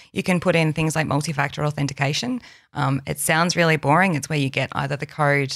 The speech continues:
um, sent to your phone or, um, you know, you'll have a, an app on your phone that gives you a code to enter in. So you have to use both your password as well as that code. Um,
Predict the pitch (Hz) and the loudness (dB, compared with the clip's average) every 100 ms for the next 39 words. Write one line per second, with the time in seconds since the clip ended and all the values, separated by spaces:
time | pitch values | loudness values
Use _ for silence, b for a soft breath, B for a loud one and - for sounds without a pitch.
0 | - 143 135 135 147 139 151 139 139 143 | -4 -2 0 0 -2 -4 -6 -2 0 2
1 | 143 139 - 131 127 131 127 131 127 127 | 2 0 -2 -2 0 0 -2 -2 -2 -2
2 | 127 135 123 135 127 131 127 - 127 127 | -4 -6 -4 -4 -2 -2 -2 -2 -2 -2
3 | 147 156 131 131 135 135 127 - 127 131 | -2 0 0 0 2 2 0 -4 -8 -6
4 | 135 139 131 135 - 131 135 139 135 135 | -6 -2 -2 -2 -6 -6 -2 -2 -2 -4
5 | B B - 127 117 139 127 135 131 131 | B B -4 -2 -2 -4 -2 -2 -2 -2
6 | 131 147 139 135 139 139 135 135 127 139 | -2 -2 -2 -2 0 -4 -4 -4 -2 -2
7 | 135 - 135 151 233 B B B B 151 | -4 -4 -2 -2 -4 B B B B 0
8 | 147 143 139 | 2 2 0